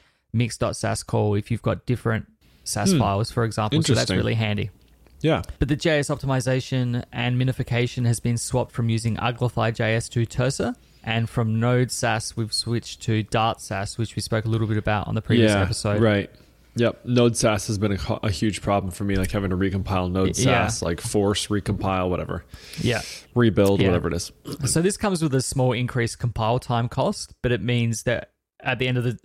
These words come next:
Speaker 1: end of the day, you've got faster and more reliable N P M installs, which is always a nice thing.
Speaker 2: Yes.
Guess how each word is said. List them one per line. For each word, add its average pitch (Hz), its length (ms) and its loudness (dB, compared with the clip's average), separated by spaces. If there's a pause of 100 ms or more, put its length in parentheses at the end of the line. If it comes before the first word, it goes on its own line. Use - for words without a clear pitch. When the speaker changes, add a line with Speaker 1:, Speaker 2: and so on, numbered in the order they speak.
Speaker 1:
end 135 160 0
of 120 80 0
the 110 60 -2
day, 113 180 2
you've 113 120 -2
got 107 200 -2
faster 117 340 0
and 110 120 0
more 113 180 2
reliable 110 440 0
N 107 180 -4
P 110 120 -2
M 107 100 0
installs, 110 500 -2
which 113 140 -4
is 107 100 -6
always 110 300 2
a 107 80 0
nice 110 280 0
thing. 104 320 -2 (300)
Speaker 2:
Yes. 104 440 0